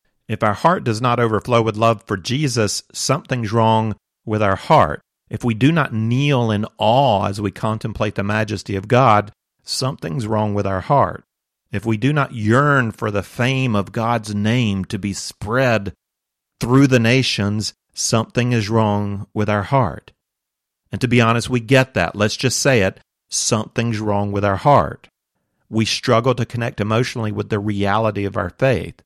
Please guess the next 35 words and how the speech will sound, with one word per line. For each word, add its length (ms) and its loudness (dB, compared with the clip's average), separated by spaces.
Paul 180 4
seems 300 0
to 60 -8
be 100 0
saying 260 0
here, 220 0
do 280 2
not 280 0
be 140 0
satisfied 800 -2
with 200 -2
that. 300 -4
Ask 380 -2
the 100 -2
Lord 360 2
to 100 -6
light 300 -2
a 80 -2
fire 720 -2
in 160 -2
your 140 -2
heart 640 -6
or 160 -2
to 160 -4
fan 300 -2
up 180 -4
the 140 -2
flames. 920 -6
Maybe 200 0
that 260 0
fire 380 4
is, 180 -4
is 360 -6
going 440 4
strong 920 -2